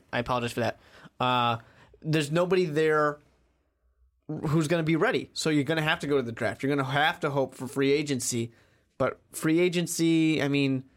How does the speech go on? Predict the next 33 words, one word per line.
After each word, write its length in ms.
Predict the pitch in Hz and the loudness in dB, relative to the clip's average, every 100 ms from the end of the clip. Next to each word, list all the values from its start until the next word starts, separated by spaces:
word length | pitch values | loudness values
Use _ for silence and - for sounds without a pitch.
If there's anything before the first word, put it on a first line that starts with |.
| _ _ _ - | _ _ _ -4
there's 120 | - | 0
some 160 | 165 | 2
okay 320 | 147 139 151 131 | 0 2 0 2
guys, 360 | 127 120 127 | 2 2 2
and 80 | 131 | 0
we'll 100 | 131 | 0
talk 260 | 151 135 131 | 0 0 0
about 240 | 123 117 | -2 0
them 200 | 120 117 | 0 0
later. 280 | 127 135 117 | 2 2 2
But 120 | 123 | 2
I 80 | 135 | 0
think 380 | - 175 151 - _ _ _ _ | 0 -2 -2 -10 _ _ _ _
you 140 | - 135 | -2 0
get 140 | 160 | 2
a 40 | 165 | 2
new 160 | 170 | 0
coach. 560 | 170 175 208 - - - _ _ _ _ | 2 2 0 -2 -12 -14 _ _ _ _
He 140 | 139 | -4
comes 320 | 123 143 139 | 0 0 2
in. 200 | 165 190 | 2 0
He's 220 | 160 135 | 0 -2
gonna 140 | 127 131 | 0 2
want 240 | 143 135 | 2 0
his 220 | 135 160 | 0 0
guy. 320 | 147 160 156 165 | 2 2 2 0
He's 140 | 143 | -4
gonna 180 | 127 123 | -6 -6
pick 200 | 147 143 | -6 -4
him 100 | 160 | -4
in 60 | |
the 60 | 160 | -2
draft. 460 | 147 160 165 160 | 0 2 2 -2